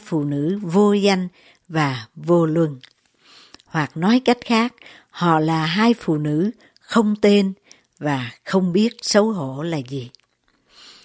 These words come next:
Sau khi mẹ đã chết và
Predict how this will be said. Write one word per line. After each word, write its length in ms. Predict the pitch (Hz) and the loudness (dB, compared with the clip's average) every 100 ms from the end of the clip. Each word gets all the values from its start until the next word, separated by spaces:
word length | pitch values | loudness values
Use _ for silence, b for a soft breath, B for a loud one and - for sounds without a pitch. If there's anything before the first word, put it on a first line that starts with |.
| b b | b b
Sau 360 | - - 226 233 | -6 0 2 0
khi 240 | 214 220 | 0 0
mẹ 340 | 208 151 139 131 | 2 2 -2 -4
đã 160 | 147 156 | -6 -8
chết 260 | - 220 240 - b b b b - | 0 2 2 -4 b b b b -2
và 380 | 180 165 165 | 0 2 0